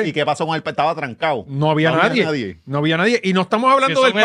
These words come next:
Speaker 2: parque de
Speaker 3: estorbo
Speaker 2: bombas de
Speaker 3: público.
Speaker 2: Las Marías,
Speaker 1: Ujú.
Speaker 2: en Atorrey.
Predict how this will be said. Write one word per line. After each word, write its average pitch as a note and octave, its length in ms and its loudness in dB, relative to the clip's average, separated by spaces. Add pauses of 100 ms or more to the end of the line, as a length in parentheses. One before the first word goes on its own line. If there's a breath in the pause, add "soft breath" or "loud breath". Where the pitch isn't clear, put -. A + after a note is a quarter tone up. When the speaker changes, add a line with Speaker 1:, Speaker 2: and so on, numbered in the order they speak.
Speaker 2:
parque G#3 60 -2
de B3+ 120 2
Speaker 3:
estorbo A3+ 200 6
Speaker 2:
bombas A#3 180 4
de A#3+ 60 -2
Speaker 3:
público. G#3 160 4
Speaker 2:
Las F#3 80 2
Marías, F3+ 500 0
Speaker 1:
Ujú. C#3 360 -4
Speaker 2:
en F#3+ 200 0
Atorrey. D#3+ 580 0